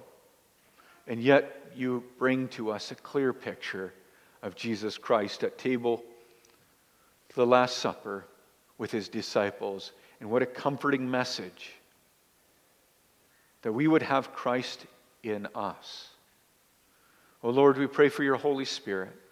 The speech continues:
Lord, you know how we consume the things that we watch. Our eyes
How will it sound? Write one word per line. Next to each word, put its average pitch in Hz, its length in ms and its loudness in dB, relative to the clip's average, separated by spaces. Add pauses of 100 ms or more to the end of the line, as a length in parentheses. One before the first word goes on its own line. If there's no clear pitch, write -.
(1600)
Lord, 127 240 4
you 143 80 4
know 143 120 2
how 131 180 4
we 127 160 0
consume 120 840 -6 (920)
the 113 80 -10
things 120 560 -2 (720)
that 110 180 0
we 117 120 -2
watch. 113 640 -2 (920)
Our 113 180 -2
eyes 113 560 0